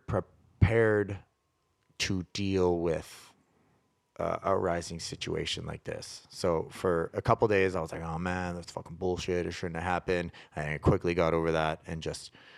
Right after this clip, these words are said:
focused on what I could work on and what, and what situation I could improve and,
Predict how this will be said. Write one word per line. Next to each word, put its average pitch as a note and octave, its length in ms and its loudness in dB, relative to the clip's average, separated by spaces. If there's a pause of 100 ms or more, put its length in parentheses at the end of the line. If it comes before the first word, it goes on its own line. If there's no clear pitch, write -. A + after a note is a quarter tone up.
(160)
focused F2 500 0
on E2 140 -4
what E2 120 0
I D#2 100 0
could - 240 0
work D#2 260 0
on D2+ 220 -2
and D#2 180 -8
what, - 200 -4
and E2 160 -8
what E2+ 140 -8
situation E2 540 -4
I D#2+ 60 -6
could D#2 160 -2
improve D#2+ 360 -4
and, E2 100 -10